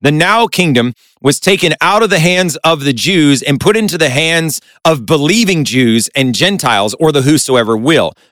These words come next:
according to the scriptures. The hypocritical Pharisees and scribes were not presently entering the kingdom, and they were stopping others from doing so. That helps us to realize the kingdom was present in that time and is present still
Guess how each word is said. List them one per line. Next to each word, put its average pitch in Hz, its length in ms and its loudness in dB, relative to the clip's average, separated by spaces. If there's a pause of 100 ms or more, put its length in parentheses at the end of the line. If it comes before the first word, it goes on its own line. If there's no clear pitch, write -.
according 104 380 -4
to - 80 -12
the 104 80 -10
scriptures. - 540 -8 (640)
The 165 120 2
hypocritical 196 640 0
Pharisees 135 800 0
and 131 180 -2
scribes 113 800 -2 (440)
were 151 200 0
not 196 280 0
presently 123 840 -2
entering 143 460 0
the 117 220 -2
kingdom, 113 500 -2 (280)
and 147 100 0
they 165 80 2
were 160 120 0
stopping 196 500 -2
others 165 340 0
from 131 240 -2
doing 196 300 0
so. 110 420 -2
That 151 200 2
helps 151 240 -2
us 143 100 -10
to 131 100 -6
realize 131 520 2
the 117 120 -2
kingdom 151 540 -2 (240)
was 123 340 0
present 170 540 -2
in 127 120 -2
that 113 140 0
time 131 280 -2
and 120 80 -4
is 113 100 -6
present 131 460 -4
still 135 500 0